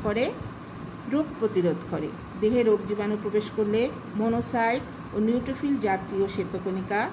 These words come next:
ফ্যাগোসাইটোসিস পদ্ধতিতে জীবাণুকে ধ্বংস করে, গ্রাস করে ধ্বংস করে। লিম্ফোসাইট জাতীয় শ্বেতকণিকা অ্যান্টিবডি গঠন করে দেহের ভিতরের জীবাণুকে ধ্বংস করে এবং বাইরের থেকে জীবাণুর আক্রমণকে প্রতিহত করে।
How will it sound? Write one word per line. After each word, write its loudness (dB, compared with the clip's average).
ফ্যাগোসাইটোসিস -2
পদ্ধতিতে -2
জীবাণুকে 0
ধ্বংস -2
করে, 0
গ্রাস 2
করে 0
ধ্বংস -4
করে। 2
লিম্ফোসাইট 2
জাতীয় 0
শ্বেতকণিকা -2
অ্যান্টিবডি 0
গঠন 0
করে 4
দেহের 0
ভিতরের 0
জীবাণুকে -2
ধ্বংস -4
করে 0
এবং 0
বাইরের 2
থেকে -2
জীবাণুর 2
আক্রমণকে 0
প্রতিহত -2
করে। -6